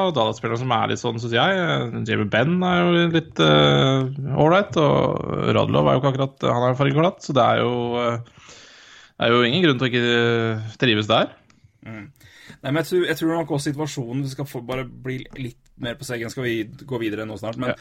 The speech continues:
Speaker 2: jeg tror litt av situasjonen rundt, øh, hvordan han kom til Dallas og
Speaker 1: Ja.
Speaker 2: opplevelsene i Boston, nok også så er med å spille på at han trives så godt og gjerne vil bli.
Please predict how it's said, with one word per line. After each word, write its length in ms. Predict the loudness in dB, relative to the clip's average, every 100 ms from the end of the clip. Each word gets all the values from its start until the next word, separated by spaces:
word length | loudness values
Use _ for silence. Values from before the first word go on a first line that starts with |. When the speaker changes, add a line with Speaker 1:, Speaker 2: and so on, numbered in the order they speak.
| -12 -16 -8
Speaker 2:
jeg 100 | 0
tror 100 | 4
litt 240 | 4 2
av 60 | -4
situasjonen 720 | -2 -2 -4 -2 -2 2 2
rundt, 380 | 2 -2 -6 -12
øh, 640 | -20 -20 -18 -16 -14 -16 -18 -16 -12
hvordan 420 | -10 -6 -2 0
han 160 | -2 -2
kom 380 | -8 -8 -10 -8
til 180 | -8
Dallas 540 | -4 -4 -2 -2 -2 -4
og 220 | -6 -6 -6
Speaker 1:
Ja. 140 | -2 0
Speaker 2:
opplevelsene 460 | -2 -6 -8 -8 -6
i 140 | -8
Boston, 720 | -8 -10 -10 -12 -10 -8 -6
nok 160 | -6 -8
også 240 | -12 -12
så 160 | -10 -8
er 60 | -8
med 120 | -10
å 40 |
spille 240 | -10 -12 -12
på 120 | -16
at 80 | -14
han 320 | -12 -10 -12 _ -20 -20 _ -8
trives 640 | -2 -2 -2 -6 -8 -10 -8
så 80 | -6
godt 280 | -6 -6
og 100 | -6
gjerne 400 | -4 -2 -4 -8
vil 180 | -6 -8
bli. 360 | -6 -4 -4